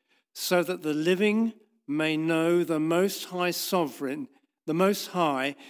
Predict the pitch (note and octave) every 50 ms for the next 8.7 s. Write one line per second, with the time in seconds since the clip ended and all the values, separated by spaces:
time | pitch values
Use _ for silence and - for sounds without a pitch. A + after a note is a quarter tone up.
0 | - _ - - D#3 C#3 - - - G3+ G3+ F#3 C#3+ - D#3 D3 C#3+ C#3+ D#3 -
1 | - - E3 D#3+ D3 D3 F3 - F3 D#3+ F3 F#3+ F#3 F#3 F#3 - F#3 F3 E3+ E3
2 | D#3+ E3 D#3+ D3 - E3+ D#3 D3+ D3+ C#3 B2 A#2 A2+ - - - _ _ _ _
3 | _ _ _ _ _ - D3 C#3+ C#3 C3 D#3+ D#3+ D#3 - - E3 D3+ D3+ C#3+ C3
4 | F3 - - D#3+ D#3+ D#3+ D#3+ D#3 E3 D#3+ D#3 C3+ D3 D#3+ D3+ D3 D#3 C#3 - -
5 | - B2 A#2 A2+ - - - - - _ _ _ _ _ _ _ _ _ _ -
6 | C3+ C3+ C3+ - - - D3 - - - - D3+ D3 C#3+ C#3+ C#3+ C#3 D3+ C#3 C#3
7 | C3 B2+ B2+ C3 C3 C3+ C#3 C#3 C3+ C3 C3 B2+ C3 B2+ - - - - - -
8 | C3+ A#2+ - _ - C#3 C3+ B2+ - - A#2+ G#2+ G#2 _